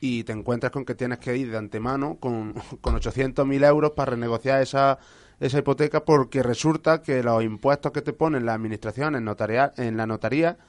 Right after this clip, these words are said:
pues son, son, <laughs> son escandalosos. Si no tienes pa pagar el, el recibo del mes, pues imagínate si tienes pa pagar lo que significaría tres recibos e-, en un golpe. Entonces,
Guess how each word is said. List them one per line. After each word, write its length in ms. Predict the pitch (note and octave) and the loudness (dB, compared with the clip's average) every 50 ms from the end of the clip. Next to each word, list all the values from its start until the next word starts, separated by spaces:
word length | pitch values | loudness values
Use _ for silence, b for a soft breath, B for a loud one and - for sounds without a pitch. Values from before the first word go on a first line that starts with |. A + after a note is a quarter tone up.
| b b b b b b b b b b | b b b b b b b b b b
pues 240 | - C3 A#2 A2 - - _ _ _ _ _ _ - - - - - - - - | 0 0 0 0 -2 -8 _ _ _ _ _ _ -20 -18 -18 -16 -18 -18 -20 -12
son, 420 | - - A#2 B2+ C3 B2+ C3+ - - | -8 -6 -6 -6 -6 -8 -12 -14 -14
son, 360 | - - C#3+ D3+ D3 C#3 A#2+ G#2 E3+ | -8 -6 -6 -4 -4 -6 -6 -6 -8
<laughs> 80 | C3+ A#2 | -8 -8
son 220 | - - C3 D3 C#3 | -4 -4 -2 -2 -2
escandalosos. 640 | - - D#3 C#3+ C3+ C3+ C3+ D3+ D#3+ D#3+ - B2 | -4 -2 -2 0 0 4 4 4 4 4 2 -4
Si 120 | G#2 A#2 A2+ | -6 -4 -4
no 100 | B2+ B2 | -2 -2
tienes 240 | - C#3+ C#3 C3 | -2 -2 -2 -2
pa 160 | - - B2 G#2+ | -2 -2 -4 -2
pagar 400 | - A2 G#2+ A#2+ B2+ C3 C3 B2+ | -2 -2 0 2 2 2 2 2
el, 120 | C3 B2+ b b b b b b | 0 -4 b b b b b b
el 140 | - C#3 B2+ | -4 -2 0
recibo 480 | B2 C3+ B2+ B2+ D3 D#3+ D3+ D3 D3 | 0 0 0 4 6 6 6 6 6
del 140 | C#3+ C#3+ C#3 | 6 6 4
mes, 280 | C3+ C#3+ D3 D#3 D3+ C#3+ | 4 2 0 0 0 0
pues 160 | - C#3 B2+ | 0 -2 -2
imagínate 560 | A#2+ A#2 - - D3 C#3 C3+ - C#3 C3 B2 | -2 -2 -4 -2 -4 -4 -2 -2 -2 -2 -2
si 140 | A#2 A#2+ A#2 | -4 -6 -6
tienes 220 | - C3 A#2+ A2 | -6 -6 -6 -4
pa 100 | - A2+ | -6 -2
pagar 380 | - A2+ G#2+ A#2 A#2 A#2 A2 - b b b b b b b | -2 0 0 2 2 2 2 0 b b b b b b b
lo 260 | - B2 B2 B2 A#2 | 0 2 4 4 2
que 120 | - B2+ | 0 -2
significaría 600 | A2 B2 B2 A#2 A#2 B2+ A#2+ C3 B2 C#3 D3 C#3+ | -2 0 -2 -2 -2 -2 -2 0 4 6 6 6
tres 220 | - - C#3 C#3+ B2 | 6 6 6 6 6
recibos 540 | A#2 A2+ - C#3 C#3+ C3 A#2+ A2+ A2 A2 A2 | 4 0 -2 -4 -4 -4 -2 -2 -4 -2 -4
e-, 160 | A2+ A#2 A#2 | -4 -6 -6
en 160 | A#2+ A#2+ A#2 | -6 -6 -4
un 100 | A2+ A2 | -4 -4
golpe. 360 | G#2+ B2+ C#3 C3 - - G2+ - b b b b b b | -2 -2 -2 -2 -4 -8 -12 -12 b b b b b b
Entonces, 360 | b - B2 A2+ C#3+ C#3 - | b -4 -2 2 2 2 2